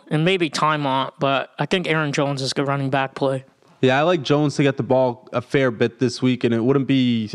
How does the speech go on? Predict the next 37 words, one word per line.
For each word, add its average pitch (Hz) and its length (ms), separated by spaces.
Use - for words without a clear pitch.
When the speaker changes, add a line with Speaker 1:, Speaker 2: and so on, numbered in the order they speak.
Speaker 2:
a 113 100
surprise 113 560
if 101 220
McCarthy 110 520
dialed 104 360
up 104 240
a 104 80
few 120 240
more 107 180
run 107 220
plays 98 320
now 104 160
that 95 120
Rodgers 104 460
is 104 140
out 107 160
for - 120
the 104 120
foreseeable 110 600
future. 127 480
So 131 160
he's 151 240
in 139 140
play 127 200
for 104 160
me 104 200
as 90 160
well. 95 360
Let's 143 200
move 196 180
on 185 200
to 175 140
the 139 200
Jags 127 440
at 131 200
the 120 60
Colts. - 600